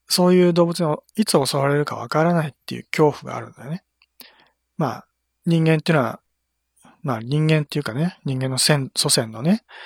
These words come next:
類人猿とか、あるいは猿みたいな動物たちは、まあ、夜行性ではないから、そういう夜行性の動物たちに襲われるのは恐ろしかったわけだよね。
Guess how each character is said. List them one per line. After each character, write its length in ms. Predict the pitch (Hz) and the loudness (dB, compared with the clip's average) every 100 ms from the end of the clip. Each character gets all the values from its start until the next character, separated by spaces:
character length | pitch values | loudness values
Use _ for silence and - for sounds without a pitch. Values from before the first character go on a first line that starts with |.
| - - _ | -20 -20 _
類 200 | 139 139 | 0 2
人 240 | 131 139 | 0 0
猿 140 | 120 107 | -2 -6
と 120 | - | -10
か、 100 | 123 | -4
あ 40 | |
る 80 | 131 | 0
い 40 | 131 | 2
は 80 | |
猿 260 | 104 147 139 | 2 2 0
み 120 | 120 | -4
た 120 | 117 | -10
い 40 | 113 | -12
な 60 | |
動 160 | 117 120 | -8 -10
物 160 | 123 - | -10 -10
た 120 | 117 | -8
ち 140 | - | -8
は、 160 | 117 - - - - - - _ _ _ _ _ _ _ | -8 -12 -20 -20 -20 -20 -20 _ _ _ _ _ _ _
ま 120 | - 135 | -4 -4
あ、 180 | 113 - | -4 -6
夜 140 | 151 | -4
行 220 | 139 165 160 | 2 4 4
性 200 | 170 156 | 2 2
で 80 | |
は 120 | 156 117 | 0 0
な 180 | 135 | -4
い 60 | 123 | -4
か 140 | - | -8
ら、 360 | 120 120 107 - - - | -8 -8 -8 -14 -20 -8
そ 120 | - | -4
う 60 | 131 | -4
い 140 | 120 | -4
う 80 | 117 _ - - - _ - | -8 _ -20 -20 -20 _ -8
夜 120 | 139 | -2
行 160 | 156 | 2
性 120 | 143 156 | 2 2
の 80 | |
動 140 | 143 143 | 4 4
物 140 | 143 | 2
た 120 | 151 | -4
ち 140 | 120 117 | -4 -6
に 220 | 113 - _ | -10 -14 _
襲 140 | - 165 | -2 2
わ 100 | 147 | 4
れ 60 | |
る 60 | 147 | 2
の 60 | 117 | 0
は 100 | 110 | -8
恐 180 | - - | -4 2
ろ 80 | 165 | 4
し 100 | 165 | 4
か 120 | - | -2
っ 40 | - | -6
た 140 | 143 | -6
わ 80 | 131 | -6
け 100 | 131 | -8
だ 80 | 127 | -10
よ 80 | |
ね。 160 | 135 196 | -10 -10